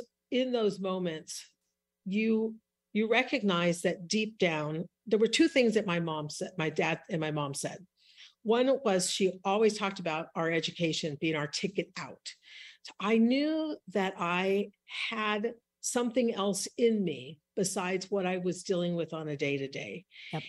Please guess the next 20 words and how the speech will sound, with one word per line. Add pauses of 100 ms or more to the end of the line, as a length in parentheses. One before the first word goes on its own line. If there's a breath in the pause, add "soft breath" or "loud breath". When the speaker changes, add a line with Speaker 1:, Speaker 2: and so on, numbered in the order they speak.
(260 loud breath)
Speaker 1:
And
I
had
to
make (140)
something
out
of
that. (580 loud breath)
So
on
that (240)
perspective
of
my,
what
my
mom
had
said,